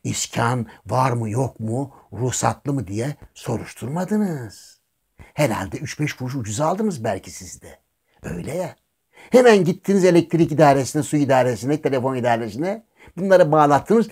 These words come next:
Otobüs istediniz. Nasıl olsa geçiyor önünüzden. O yol da var. Herhalde iskan alınmıştır. Baktınız mı iskan alınmış mı, alınmamış mı diye? Hayır. İskan alınmamışsa biz bu binada oturmayız dediniz mi?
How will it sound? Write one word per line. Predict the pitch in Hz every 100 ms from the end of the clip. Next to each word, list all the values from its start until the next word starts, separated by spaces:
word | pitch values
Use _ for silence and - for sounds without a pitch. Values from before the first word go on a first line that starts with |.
| -
Otobüs | 208 202 214 190
istediniz. | 170 - 151 147 135
Nasıl | - 170
olsa | 147
geçiyor | 139 123 147
önünüzden. | 131 131 117 214
O | 247 240
yol | 196 214 175
da | 143
var. | 170 190 _ _ _ _ _ _ -
Herhalde | - 90 85 165
iskan | - - 113
alınmıştır. | 135 147 160 - - - _ - - -
Baktınız | 101 - - 131 165
mı | 220
iskan | 208 247 226
alınmış | 220 233 220 226
mı, |
alınmamış | 220 220 214 214
mı | 208
diye? | 214 226 226
Hayır. | - 135 123 98 92 _ - -
İskan | 170 - - 175
alınmamışsa | 175 170 180 170 - 165 147
biz | 151
bu | 156
binada | 165 160
oturmayız | 165 151 147 139
dediniz | 131 127 120
mi? | 135